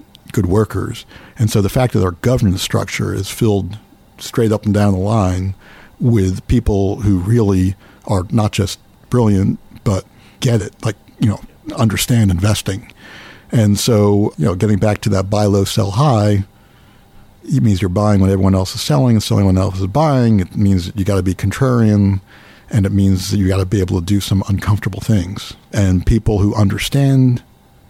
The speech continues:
what you're doing will allow you greater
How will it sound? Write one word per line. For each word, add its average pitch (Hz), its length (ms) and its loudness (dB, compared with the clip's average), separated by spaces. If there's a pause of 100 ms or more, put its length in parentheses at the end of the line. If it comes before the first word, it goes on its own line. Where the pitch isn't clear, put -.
what 107 220 0
you're 113 80 0
doing 98 680 2 (400)
will 98 300 0
allow 101 300 2
you 92 180 2
greater 95 640 0